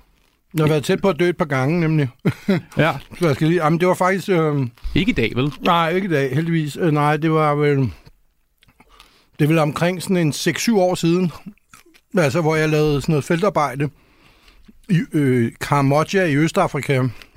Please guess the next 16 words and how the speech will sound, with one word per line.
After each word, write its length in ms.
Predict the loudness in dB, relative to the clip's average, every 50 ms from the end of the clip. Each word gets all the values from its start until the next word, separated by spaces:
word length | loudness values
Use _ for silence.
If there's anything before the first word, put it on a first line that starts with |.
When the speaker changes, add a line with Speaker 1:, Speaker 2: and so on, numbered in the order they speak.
| -20 _ _
Speaker 2:
Ja. 180 | -2 -2 -2 -4 -6 -12 -18 -14 -6
Speaker 1:
som 200 | -4 -2 0 0 0
er, 180 | 0 0 -2 -4 -6 -12 _ _ _ -20 -20 -20 -20 -20 _ _ _ _ _ -20 -20 -20 _ -6 -4
altså, 220 | -2 -2 -2 -2 -4
ekstremt 420 | -4 -6 -2 -2 -2 -4 -4 -8
ust-, 300 | -12 -10 -10 -8 -8 -4 -2
ustabilt 440 | 0 0 0 0 -2 -2 -2 0 0
område, 440 | 2 2 2 4 4 2 2 2 0
ikke? 120 | -2 -2
Som 100 | -2 -2
er 40 | -2
domineret 320 | 0 0 0 0 0 0 -2
af 60 | -2
sådan 100 | -2 -2
nogle 140 | -2 -2 -2
kvægfolk. 580 | 0 0 0 0 2 0 0 0 -2 -8 -16